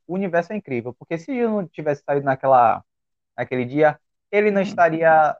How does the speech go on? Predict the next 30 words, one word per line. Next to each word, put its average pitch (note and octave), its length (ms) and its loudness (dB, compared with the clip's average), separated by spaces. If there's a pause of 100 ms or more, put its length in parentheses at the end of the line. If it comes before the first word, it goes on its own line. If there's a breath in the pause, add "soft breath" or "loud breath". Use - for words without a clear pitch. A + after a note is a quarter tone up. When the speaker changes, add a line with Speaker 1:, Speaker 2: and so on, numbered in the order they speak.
(120)
Speaker 1:
no C#3+ 160 -6
re-, D3 160 -4
na, C#3 280 0
no C3+ 120 -8
plantão C#3 260 -6
B C3+ 100 -6
B C3 120 -2
B B2+ 160 -2
que C3+ 60 -10
ele C3 60 -8
participou. B2+ 520 -10
Speaker 2:
Sim. G#2+ 400 -10
Speaker 1:
Ele D3+ 220 -4
não E3+ 300 0
seria D#3+ 560 2 (180)
o, D3+ 280 -4 (520)
o D3 100 -8
imenso D#3 380 -4
fantástico C#3+ 520 -2
que C#3+ 120 -6
foi C#3+ 300 -2
lá C#3+ 280 6
na F3 140 -2
Rede C#3+ 260 -4
B C3+ 240 -4
B B2+ 40 -12 (260)
B, C3+ 60 -20 (320)
no B2 380 -8
Speaker 2:
Uhum. G2 80 -12
Speaker 1:
Bate-Papo B2 440 -2